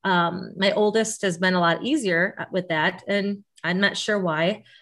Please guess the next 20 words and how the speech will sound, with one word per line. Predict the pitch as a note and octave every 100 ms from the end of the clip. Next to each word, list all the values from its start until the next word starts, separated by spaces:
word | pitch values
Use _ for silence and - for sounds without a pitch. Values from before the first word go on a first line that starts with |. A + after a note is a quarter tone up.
| _
but, | G#3 G3
um, | G3 F3+ F3 E3+ E3+ - _ _ _ _ -
with, | G3+ F#3 - F#3+
with | F3+
her, | - B3+ A3 F#3 F#3 _ _ _ _ _ _ _ _ _ _ _ _ _ _ _ _ _ -
the | G3+
way | B3
he | B3+
shows | G#3 A3 A3+ A#3
himself, | F#3+ F3+ F3 E3 -
it's, | F#3+ -
it's | G#3 -
just, | A3+ -
it, | F3+ D3+ C#3 -
it | G3+ F3
blows | F#3+ G3+ B3+ C4+
my | C4
mind | G3 F3+ F#3+
how | F3+ F3+
individualized | F#3+ F#3 D#3 E3+ E3+ D#3 D3+ D#3 -